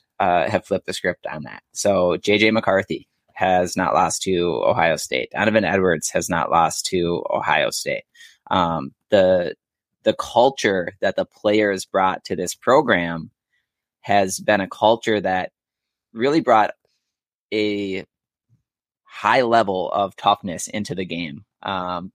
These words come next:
a, a smash mouth style of, of football to the game that, um, it, it's really fun to watch. And it, it might be boring, uh, to some people. Uh, some people might have thought that Michigan beating Penn State by running the ball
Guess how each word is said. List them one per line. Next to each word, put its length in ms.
a, 180
a 80
smash 600
mouth 280
style 640
of, 440
of 220
football 480
to 120
the 140
game 480
that, 340
um, 420
it, 180
it's 220
really 340
fun 220
to 100
watch. 460
And 420
it, 200
it 120
might 200
be 100
boring, 560
uh, 420
to 120
some 240
people. 420
Uh, 320
some 180
people 220
might 160
have 80
thought 240
that 280
Michigan 380
beating 220
Penn 160
State 280
by 120
running 240
the 80
ball 260